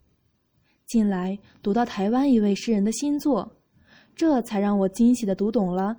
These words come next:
我所理解的那种美丽。原来花朵是雨滴的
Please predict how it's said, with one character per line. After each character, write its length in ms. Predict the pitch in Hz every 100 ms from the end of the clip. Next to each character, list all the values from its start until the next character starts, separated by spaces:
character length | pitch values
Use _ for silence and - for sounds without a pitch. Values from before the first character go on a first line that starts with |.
| - _
我 140 | 196
所 180 | 196 196
理 200 | 185 202
解 160 | 208 190
的 240 | 185 185 - -
那 100 | 202
种 140 | 190
美 220 | 190 185 -
丽。 260 | 196 190 - - - _ _ _ _ _ _ _ _ _ _
原 260 | 196 185 196
来 280 | 180 185 208 - _
花 280 | - 277 285
朵 360 | 233 185 185 214
是 240 | - 240
雨 200 | 214 190
滴 200 | - 233
的 240 | 240 202